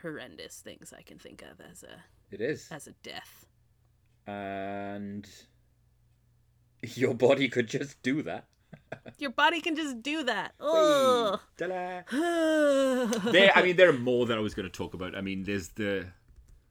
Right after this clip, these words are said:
Speaker 2: oh,
Speaker 1: Go on.
Speaker 2: sexsomnia, which is everything
Speaker 1: Mm.
Speaker 2: that it sounds like.
Speaker 1: Oh my.
Speaker 2: Uh, sexsomnia is the syndrome whereby, uh, i-, i-, in a, in a, a somnambulist state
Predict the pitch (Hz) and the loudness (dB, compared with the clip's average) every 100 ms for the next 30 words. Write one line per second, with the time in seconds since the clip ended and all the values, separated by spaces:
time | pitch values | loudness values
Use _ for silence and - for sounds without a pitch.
0 | _ _ - 190 - 180 131 104 - 180 | _ _ 4 4 6 4 4 0 -2 2
1 | 156 - - 151 139 123 95 101 135 123 | 2 2 -4 -2 0 -2 -4 -6 -6 -4
2 | 127 107 117 120 120 110 113 98 92 92 | -2 0 0 0 -2 -2 -2 -6 -8 -6
3 | 95 - - 110 95 90 87 104 - _ | -8 -8 -8 -6 -8 -10 -14 -16 -20 _
4 | _ _ - - - 143 95 92 87 90 | _ _ -20 -20 -14 -8 -6 -6 -8 -10
5 | 120 - 139 - - 120 - - 120 110 | -12 -14 -14 -14 -6 -6 -6 -6 -4 -2
6 | 104 98 92 107 98 92 - - _ _ | -2 -4 -6 -4 -6 -6 -14 -16 _ _
7 | _ 95 107 98 95 90 - 123 104 95 | _ -10 -6 -4 -4 -6 -8 -4 -4 -2
8 | 95 92 95 95 101 92 92 87 - 92 | -4 -4 -6 -6 -4 -6 -6 -8 -10 -12
9 | 85 90 87 98 - _ - 135 156 - | -10 -12 -16 -20 -20 _ -20 -20 -20 -20
10 | - - - 135 123 117 110 104 - 113 | -20 -20 -4 -2 0 0 -4 -4 -4 -4
11 | 107 107 120 - 123 113 113 117 110 110 | -4 -4 -6 -8 -6 -4 -2 -2 -2 -4
12 | 101 - - - - 120 101 - - | -6 -10 -14 -12 -6 -6 -6 -12 -20